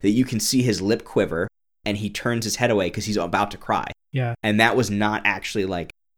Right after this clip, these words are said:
Speaker 1: it just, it ended up in the film, but he's, and then that's when he kind of, like, yells at her, and then she's screaming, and of course he does his weird, like, "Ah," and, and yells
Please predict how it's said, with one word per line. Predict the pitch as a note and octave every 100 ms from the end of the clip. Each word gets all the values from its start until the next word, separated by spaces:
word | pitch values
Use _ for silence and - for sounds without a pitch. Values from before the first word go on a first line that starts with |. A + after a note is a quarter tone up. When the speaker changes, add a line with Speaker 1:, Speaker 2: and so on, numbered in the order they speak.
| -
Speaker 1:
it | A2
just, | A#2 A#2
it | G#2+
ended | G#2+ G2
up | F#2
in | E2+
the |
film, | - D3+ A2+
but | F#2
he's, | F#2 G#2+ G2 F2 -
and | G#2 G2+
then | G2+ G2
that's | G2+ -
when | F#2+
he | G2
kind | F#2+ F#2+
of, | F2+
like, | F#2 F2+ -
yells | G#2 G#2+ G#2+
at | G#2
her, | G#2+ G2 F#2+ - _ _ _ G2+
and | A2
then | G#2+
she's | G2+ G#2
screaming, | - G#2 G2 G2
and | F#2
of | -
course | G2 F2+
he | -
does | G2 F#2 F2+
his | F2 E2+
weird, | F#2 F2+
like, | F2 E2 D#2
"Ah," | F#2 D#3+ G#3+ A#3 C4 B3 B3+ B3 A#3+ C#3+
and, | G2 -
and | - - F#2 F#2
yells | F#2+ F#2 -